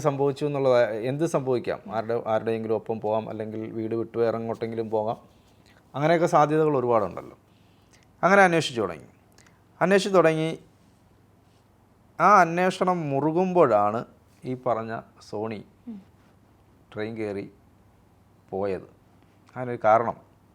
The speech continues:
Speaker 1: എല്ലാവർക്കും അറിയാവുന്നതുപോലെ പ്രകാശ് മണ്ഡൽ
Speaker 2: ഉം.
Speaker 1: എന്ന് പറയുന്ന ഒരാളുണ്ട്. ഈ പ്രകാശ് മണ്ഡലിനെ സോണിയുടെ ഭാര്യ അൽപ്പന
Speaker 2: ഉം.
Speaker 1: ദിവസവും ഫോണിൽ വിളിച്ച് സംസാരിക്കും. ഇപ്പോൾ സുഹൃത്തുക്കളാകുമ്പോൾ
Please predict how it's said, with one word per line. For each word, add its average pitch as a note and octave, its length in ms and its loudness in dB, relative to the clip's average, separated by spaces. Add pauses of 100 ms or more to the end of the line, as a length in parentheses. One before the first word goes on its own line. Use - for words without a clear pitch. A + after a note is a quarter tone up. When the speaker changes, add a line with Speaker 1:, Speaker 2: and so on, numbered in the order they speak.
(240)
Speaker 1:
എല്ലാവർക്കും G#2+ 420 0
അറിയാവുന്നതുപോലെ G#2 680 -2 (720)
പ്രകാശ് F#3+ 480 6 (120)
മണ്ഡൽ A2 280 -2 (380)
Speaker 2:
ഉം. F#3+ 100 -16 (180)
Speaker 1:
എന്ന് B2 140 -4
പറയുന്ന G#2+ 260 0
ഒരാളുണ്ട്. D2 340 -2 (1040)
ഈ F#3+ 40 6 (100)
പ്രകാശ് G3 480 8
മണ്ഡലിനെ B2 520 2 (840)
സോണിയുടെ D3 360 4 (100)
ഭാര്യ B2 340 4
അൽപ്പന A2+ 320 -2 (560)
Speaker 2:
ഉം. A3 60 -16 (100)
Speaker 1:
ദിവസവും A#2+ 440 -8 (1120)
ഫോണിൽ C3 340 -6
വിളിച്ച് G#2 300 -8 (280)
സംസാരിക്കും. C3 540 -8 (1600)
ഇപ്പോൾ A2+ 200 -10
സുഹൃത്തുക്കളാകുമ്പോൾ B2+ 720 -6